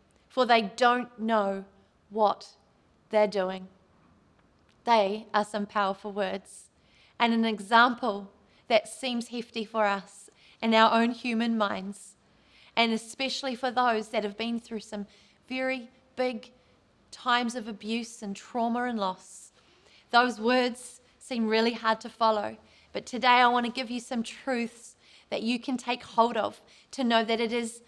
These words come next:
possible through the power of God. And the first point that I want to talk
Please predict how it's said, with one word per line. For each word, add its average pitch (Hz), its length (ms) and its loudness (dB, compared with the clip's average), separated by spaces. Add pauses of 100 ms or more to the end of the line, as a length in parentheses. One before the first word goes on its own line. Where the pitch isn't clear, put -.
(160)
possible 220 640 -6 (340)
through 254 540 -4 (280)
the 214 100 -4
power 233 760 0 (300)
of 208 180 -12
God. 202 340 -2 (1160)
And 269 140 0
the 294 60 0
first 349 380 0
point 349 340 2 (240)
that 320 120 4
I 330 60 8
want 285 220 0
to 285 180 -10
talk - 380 -2